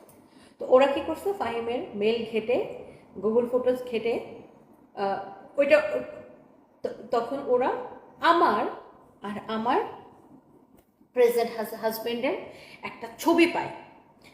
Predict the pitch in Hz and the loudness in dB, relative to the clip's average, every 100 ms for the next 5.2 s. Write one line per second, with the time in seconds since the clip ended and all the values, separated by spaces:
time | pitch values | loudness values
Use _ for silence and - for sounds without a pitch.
0 | - - 262 294 277 302 302 294 370 370 | -14 -6 0 0 4 2 2 0 0 0
1 | 233 202 196 180 185 175 165 185 - - | -2 0 -2 -4 -8 -10 -10 -10 -12 -14
2 | - - - - _ _ _ _ _ _ | -14 -16 -20 -20 _ _ _ _ _ _
3 | - - 240 262 294 311 311 - - - | -20 -6 0 4 6 4 2 -6 -10 -4
4 | 208 202 214 254 285 302 262 240 294 240 | -2 2 6 6 6 4 2 0 -2 2
5 | 233 | 4